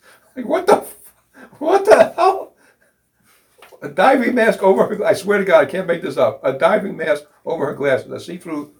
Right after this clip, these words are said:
diving glass, like you were diving underwater. All she needed was a snorkel. She coulda went snorkeling.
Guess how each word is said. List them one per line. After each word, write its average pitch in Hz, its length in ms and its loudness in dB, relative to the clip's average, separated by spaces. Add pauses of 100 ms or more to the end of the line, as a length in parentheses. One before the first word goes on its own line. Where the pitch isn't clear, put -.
diving 127 320 -6
glass, 110 300 -8 (180)
like - 140 -6
you 135 80 -10
were 127 60 -8
diving 127 340 0
underwater. 120 600 -6 (720)
All - 100 -10
she - 120 -12
needed 147 120 -10
was 131 140 -6
a 127 60 -14
snorkel. 147 380 -8
She 120 100 -16
coulda 127 140 -8
went 120 140 -4
snorkeling. 127 520 -6